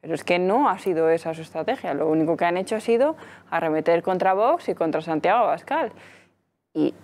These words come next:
lo que contaba el diputado del Partido Popular nos hace ver que ni ellos mismos saben defender ese, ese discurso. Entonces, ¿de, de dónde, de dónde ha venido ese discurso? A lo mejor les ha pillado más por sorpresa a los propios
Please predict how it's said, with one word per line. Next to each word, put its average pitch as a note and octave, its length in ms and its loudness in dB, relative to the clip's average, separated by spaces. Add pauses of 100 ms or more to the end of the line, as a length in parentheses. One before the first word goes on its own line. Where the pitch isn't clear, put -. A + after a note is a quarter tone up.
(140)
lo D#3+ 260 2
que D#3 200 -2
contaba D#3+ 360 2
el G3+ 80 2
diputado G#3 380 2
del G#3+ 100 0
Partido G#3+ 360 0
Popular A3+ 600 2
nos E3+ 300 -2
hace F3+ 200 0
ver A#3 280 2 (120)
que E3+ 140 0
ni D#3+ 180 2
ellos A#3+ 320 2
mismos G#3+ 440 -2
saben D#3 220 -2
defender D#3+ 500 2
ese, D#3+ 400 -2
ese E3+ 240 0
discurso. D#3 480 -4
Entonces, D3+ 500 -2
¿de, E3+ 80 2
de E3+ 60 6
dónde, G#3 400 4
de F3 180 2
dónde A#3 280 4
ha A3 100 2
venido G#3+ 240 -2
ese G#3+ 140 0
discurso? A#3+ 480 0 (220)
A G3 100 2
lo G3 60 2
mejor A3 200 0
les E4 120 -4
ha D#4 100 0
pillado A3 280 4
más G3+ 180 -2
por F#3+ 160 -2
sorpresa F3+ 440 -2
a - 20 2
los E3 140 0
propios E3+ 540 0